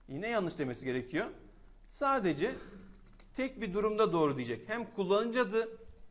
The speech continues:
yani text box bir Ferhat'a eşitse aynı zamanda text box iki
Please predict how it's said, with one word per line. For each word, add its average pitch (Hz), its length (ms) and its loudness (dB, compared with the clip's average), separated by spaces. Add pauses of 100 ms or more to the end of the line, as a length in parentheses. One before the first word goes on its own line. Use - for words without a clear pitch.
(160)
yani 151 280 2
text 190 320 -2
box 202 220 2
bir 208 100 -4
Ferhat'a 170 360 0
eşitse 214 540 -4 (440)
aynı 220 240 0
zamanda 196 280 0
text 185 300 -4
box 185 320 -4
iki - 420 -4